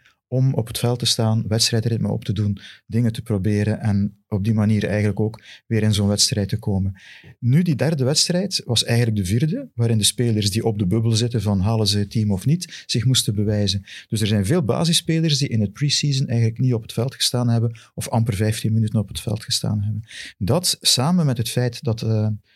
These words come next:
met een nieuwe overeenkomst, arbeidsovereenkomst, dat, eh, de spelers bekomen hebben dat er minder mag getraind worden met de volledige uitrusting aan, dat er minder fysiek mag getraind worden, dat zorgt er ook voor dat die lichamen minder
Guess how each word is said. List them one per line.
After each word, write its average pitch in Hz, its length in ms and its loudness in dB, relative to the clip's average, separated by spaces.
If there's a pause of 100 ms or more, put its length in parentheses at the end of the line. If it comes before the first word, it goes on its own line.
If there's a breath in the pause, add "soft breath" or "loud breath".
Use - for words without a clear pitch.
(120 soft breath)
met 117 240 0
een 107 80 4
nieuwe 127 200 4
overeenkomst, 117 600 0
arbeidsovereenkomst, 123 1160 0
dat, 113 240 -2
eh, 110 200 4
de 101 80 0
spelers 143 500 0
bekomen 135 400 0
hebben 131 200 2
dat 117 140 0
er 104 100 2
minder 151 280 4
mag 127 120 0
getraind 131 380 0
worden 127 340 0 (240 loud breath)
met 113 320 0
de 104 120 -2
volledige 113 420 2
uitrusting 147 580 0
aan, 147 220 2 (240 loud breath)
dat 107 140 -4
er 113 80 4
minder 131 220 4
fysiek 101 340 0
mag 151 180 2
getraind 131 400 -2
worden, 123 320 0 (280 loud breath)
dat 95 340 0
zorgt - 380 0
er 113 120 0
ook 127 180 -2
voor 131 380 -2 (220 loud breath)
dat 117 320 -2
die 104 120 2
lichamen 147 600 0 (180 loud breath)
minder 147 600 0